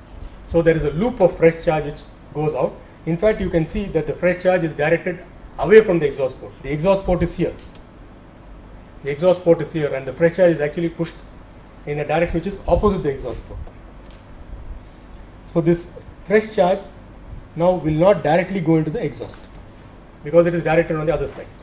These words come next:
So these are highly directed ports and the piston is not doing any work here. The piston is not deflecting the charge. It is the ports that are deflecting the charge. The ports are oriented. So these are oriented ports. So they are difficult to make, but they are quite efficient.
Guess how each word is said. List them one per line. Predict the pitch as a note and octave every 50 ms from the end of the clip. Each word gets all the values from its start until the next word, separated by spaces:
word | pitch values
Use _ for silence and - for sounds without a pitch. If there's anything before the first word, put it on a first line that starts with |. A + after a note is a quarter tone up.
| - - - - -
So | - - F#3 F#3
these | E3 F#3 F3 F#3+
are | F#3 C3+
highly | B2 D3+ F3 G#3 A3 A3+ G#3+
directed | D#3+ D#3+ D3+ F#3 G3+ G3 G#3 - - -
ports | - - - - - - - - - - - - - - - - - -
and | D3 D3 D3 D3 - - - -
the | C#3 -
piston | - G#3+ - - A#3+ A3+ G#3+
is | F#3 E3
not | F3 F3 E3+ D3+
doing | D#3+ E3 D#3+ D3+
any | D#3 D#3 D3+
work | C#3+ C#3 B2+ - -
here. | - A2 - - - - - - - -
The | -
piston | - F#3 F3+ - A3 G#3+
is | G3 D#3+ E3+
not | F3+ F3 D#3+
deflecting | D3+ D#3 - E3+ E3+ E3+ - D3+ C#3+
the | C3
charge. | - - A2+ G2+ - - - - - - - - - -
It | - C#3+
is | D#3+
the | D#3 D3
ports | - E3+ F#3 G3 F#3+ F#3+
that | F3 E3 E3+
are | D#3 D3
deflecting | C3 C#3+ - D#3 C#3+ C3+ C#3+ C3 B2
the | A#2+
charge. | - - C#3 C3+ C3+ - - - - - - -
The | D3 C#3
ports | - F3 F#3+ G3+ G3 -
are | F#3+ G3+ G3+ - - - - - -
oriented. | C#3+ E3+ F3 F#3 F3 D#3+ - C#3 C3+ - - - - - - -
So | - E3+
these | D3+ E3 F#3 F3+
are | G3 F#3
oriented | D3+ D#3+ G3 G#3 G#3 G3+ F#3 E3+ D#3 - - -
ports. | A2+ G2+ - - - - - - - - - - - - - -
So | - G#3 F#3+
they | E3 F3+
are | F3+ E3
difficult | C#3+ F3+ F3+ C4 A3 A#3+ A3 -
to | E3
make, | D3 D3+ E3+ E3 D#3+ - - - - - - -
but | D3+ D3+ -
they | - -
are | D#3+ - - - - - -
quite | D3+ D3+ D3+ -
efficient. | B2+ - C#3+ - - - -